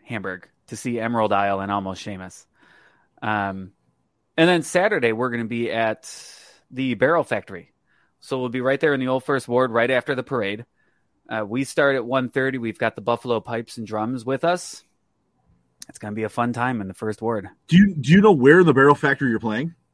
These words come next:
Speaker 1: Yeah, upstairs.
Speaker 2: Oh, okay. Oh, perfect.
Speaker 1: Yep. Tables, uh, food, drinks. It's
Speaker 2: Oh,
Speaker 1: gonna be a
Speaker 2: that's
Speaker 1: fun
Speaker 2: awesome.
Speaker 1: time. Yeah. We've done it three years in a row now.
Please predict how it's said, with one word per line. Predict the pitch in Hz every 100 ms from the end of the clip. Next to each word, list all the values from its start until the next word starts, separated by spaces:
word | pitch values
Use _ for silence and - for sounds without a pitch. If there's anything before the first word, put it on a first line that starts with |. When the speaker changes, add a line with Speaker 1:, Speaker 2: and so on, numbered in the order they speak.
| _ _ _ _ -
Speaker 1:
Yeah, | 143 117
upstairs. | 131 - 110 90 - - _ _ _ _ _ _ _ -
Speaker 2:
Oh, | 254 - -
okay. | 147 127 131 -
Oh, | 196 - - _ _
perfect. | 151 147 - -
Speaker 1:
Yep. | - _
Tables, | - 147 147 147 147 143 120 _ _ -
uh, | 123 107 95
food, | _ 143 143 143 139 135 _ _ _ _ _ _
drinks. | 110 123 131 - - - _ _ _ _ _
It's | -
Speaker 2:
Oh, | 151
Speaker 1:
gonna | 113
be |
a | 165
Speaker 2:
that's |
Speaker 1:
fun | 135 123
Speaker 2:
awesome. | 151 104
Speaker 1:
time. | 90 - _ -
Yeah. | 107 92 _ _ _ _ -
We've | - 135
done | 139 135
it | 131 -
three | 143 143
years | 147 127
in | 131
a |
row | 127 123
now. | 107 98 95